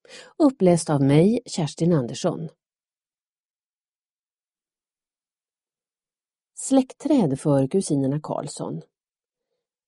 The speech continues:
Morfar och mormor Karlsson, fyra döttrar.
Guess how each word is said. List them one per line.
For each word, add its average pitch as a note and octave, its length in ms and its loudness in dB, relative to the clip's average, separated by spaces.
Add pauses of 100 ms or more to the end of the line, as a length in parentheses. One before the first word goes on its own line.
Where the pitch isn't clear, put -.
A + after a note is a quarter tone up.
(100)
Morfar A#3 800 4
och D4 120 2
mormor E3 500 4
Karlsson, C3 680 -8 (580)
fyra C3+ 360 0
döttrar. D#3+ 560 -6